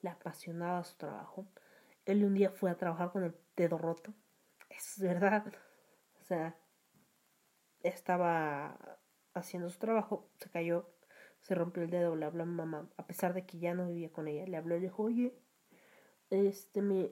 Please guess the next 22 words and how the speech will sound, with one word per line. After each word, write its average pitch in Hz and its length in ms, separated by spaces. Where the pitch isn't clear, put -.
me 208 100
acompañas 226 520
a, 190 100
a - 100
la 185 180
clínica 226 540
porque - 480
no 220 160
puedo 247 220
caminar, 202 400
me 247 100
duele 226 160
mucho". 214 340
Entonces 226 360
fueron, 262 760
este, 180 440
le 185 100
hicieron 208 300
los 180 120
rayos 175 300
X, 240 280
efectivamente 208 720